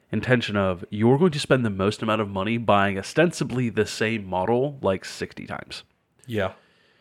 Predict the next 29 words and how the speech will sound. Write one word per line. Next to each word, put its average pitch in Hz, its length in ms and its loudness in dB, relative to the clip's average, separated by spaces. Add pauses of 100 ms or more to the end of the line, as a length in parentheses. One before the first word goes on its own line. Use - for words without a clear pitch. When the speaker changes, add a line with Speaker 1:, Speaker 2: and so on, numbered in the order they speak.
(540)
Speaker 2:
Mm-hmm. 107 260 -2 (280)
And 131 240 0
for 135 140 2
Speaker 1:
Like 104 200 6
Speaker 2:
bits - 540 -2
and 101 200 0
upgrade 95 460 0
kits - 460 -4
and 85 160 -10
sprues 101 680 0
and, 85 220 -4 (100)
yeah. 92 220 -2 (1500)
Speaker 1:
Uh, 104 180 4
well, 117 120 4
that, 147 300 6
that's 143 220 4
a - 40 -2
whole 113 160 2
nother 98 200 0
thing. 127 220 4
Like, 95 140 -6
G 202 100 2
W 117 300 2
doesn't 104 160 -4
even 98 160 -4
really 92 180 -10
sell 113 420 2
the 95 100 -6
bits, - 540 -8